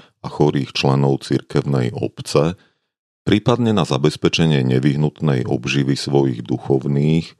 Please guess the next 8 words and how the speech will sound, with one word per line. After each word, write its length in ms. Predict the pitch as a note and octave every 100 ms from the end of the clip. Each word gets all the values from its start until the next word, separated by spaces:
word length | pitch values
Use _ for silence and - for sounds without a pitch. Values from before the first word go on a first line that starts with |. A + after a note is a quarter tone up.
| _ - _ _
keďže 320 | - C3 A#2
umožňoval 600 | F2+ F2+ E2 F#2+ F#2 E2+ C#2+
nadobúdať 640 | C#2+ D#2 D2 D#2 D2 - -
peňažné 520 | C#2 D2+ C#2+ E2 C#2
prostriedky 720 | - B1+ - D2+ C#2 - E2+
pre 200 | - D#2
účely 520 | D#2+ B1 - C#2 C#2
spolku. 760 | - - B1+ A#1+ A#1+ - A1+